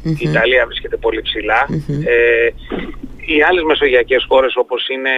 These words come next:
Speaker 2: η Ισπανία και οτιδήποτε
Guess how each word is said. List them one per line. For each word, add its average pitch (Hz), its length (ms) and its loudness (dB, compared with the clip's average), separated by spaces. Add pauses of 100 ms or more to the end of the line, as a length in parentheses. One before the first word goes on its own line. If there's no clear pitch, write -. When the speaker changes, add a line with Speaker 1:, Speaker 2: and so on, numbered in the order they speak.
(340)
Speaker 2:
η 143 80 -4 (120)
Ισπανία 123 680 0
και 117 180 2 (1160)
οτιδήποτε 151 720 2